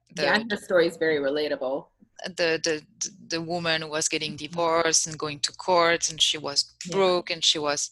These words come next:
Speaker 1: and she had, like, the, the worst beliefs around money. Like, her,
Speaker 2: Right.
Speaker 1: her parents, they just, uh, raised her in the scarcity and lack of everything.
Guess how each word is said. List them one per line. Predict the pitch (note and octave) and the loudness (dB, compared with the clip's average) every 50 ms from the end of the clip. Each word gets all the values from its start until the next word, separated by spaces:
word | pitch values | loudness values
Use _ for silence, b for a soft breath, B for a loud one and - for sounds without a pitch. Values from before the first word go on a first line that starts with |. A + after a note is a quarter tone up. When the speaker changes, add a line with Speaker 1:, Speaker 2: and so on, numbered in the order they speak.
| B B B B B B B B B B B B B _ | B B B B B B B B B B B B B _
Speaker 1:
and | - F3+ F3+ | -10 0 2
she | - - - G3 | 2 4 4 4
had, | F3+ F3 F3 E3+ F3+ | 4 4 4 4 2
like, | F3 E3 E3 D#3+ - - - - - | 4 4 2 2 0 -6 -10 -6 0
the, | - D#3+ A2+ F2+ E2 - - _ _ _ _ _ - - _ _ _ G3 | 2 2 2 2 -2 -12 -20 _ _ _ _ _ -20 -20 _ _ _ 2
the | F#3+ G3 | 4 4
worst | F#3+ F3 F#3+ G#3 G#3 G#3+ G#3 - - | 6 8 8 8 8 8 6 4 4
beliefs | - F3+ F3+ F#3 G3 G3 F#3+ F#3+ - - | 4 6 6 8 8 6 6 4 4 4
around | F3+ E3+ E3 E3 D#3+ D#3+ E3 D#3+ | 4 4 4 4 4 2 2 2
money. | D#3+ D#3+ D#3 C#3+ C#3+ C#3 D#3+ B B B B B B B B _ _ - - - | 4 4 4 2 0 -4 -8 B B B B B B B B _ _ -18 -12 -4
Like, | - D3 D3 D3 - - | 0 0 0 0 0 -2
her, | - A2 | -2 -2
Speaker 2:
Right. | - - | -2 -4
Speaker 1:
her | - F3+ - - | -8 -12 -10 -2
parents, | - F3+ F3 F3+ F3 E3 D#3+ D#3+ D#3+ D#3 - - | 2 4 4 6 6 4 4 2 2 0 -4 -2
they | - D#3+ D3+ | -2 -2 -2
just, | D3 - - D#3 D3 C#3+ - - - - - | 0 0 0 0 0 0 -2 -2 -4 -4 -6
uh, | - D#3 D3+ D3+ C#3+ | -6 -4 -6 -6 -2
raised | D3+ D#3+ D#3+ E3 D#3+ - - - | 2 4 4 6 4 2 2 0
her | D3 D3 C#3+ C3+ - | -2 -2 -2 -4 -6
in | - - D3+ D3+ D3 D3 C#3+ D3 | -8 -12 -14 -14 -16 -20 -20 -14
the | D3 D3 D3 D3 D3 D3 D3 | -10 -10 -8 -8 -10 -10 -12
scarcity | - - - - - D#3 D#3 D#3 - - D#3 - D3+ D3 C#3+ C#3+ | -10 -10 -8 -4 -2 -2 -2 0 -2 -4 -4 -8 -12 -10 -10 -10
and | C#3+ C#3+ C#3+ | -10 -10 -8
lack | C#3 C#3 C3 A2+ F#2 - - - - A#2 | -6 -4 -2 -2 -4 -4 -8 -14 -18 -18
of | - - - - | -18 -14 -14 -14
everything. | D3 - D3 C3+ - - C#3+ C#3 - | -12 -12 -12 -12 -12 -14 -16 -16 -18